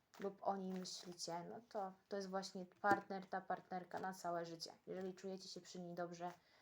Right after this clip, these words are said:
chcecie od niej czasami odejść, abyście tego nie zrobili, bo będzie wam jej za mocno brakować, tęsknicie za nią, no to, to jest właśnie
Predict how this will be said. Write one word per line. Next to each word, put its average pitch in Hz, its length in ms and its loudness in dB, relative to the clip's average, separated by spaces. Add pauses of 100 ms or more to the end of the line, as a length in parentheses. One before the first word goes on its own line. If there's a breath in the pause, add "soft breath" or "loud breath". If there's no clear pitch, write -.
(540 loud breath)
chcecie 208 420 2
od 196 100 4
niej 190 100 2
czasami 190 400 0
odejść, 180 400 2
abyście 180 400 -2
tego 180 220 -2
nie 180 160 0
zrobili, 175 380 -2
bo 170 140 -2
będzie 175 200 -4
wam 170 200 -6
jej 165 120 -4
za 190 160 2
mocno 220 320 0
brakować, 180 560 2
tęsknicie 185 560 -6
za 170 140 -2
nią, 175 160 -8
no 185 100 -12
to, - 160 -20
to - 140 -6
jest 208 140 -2
właśnie 190 320 -6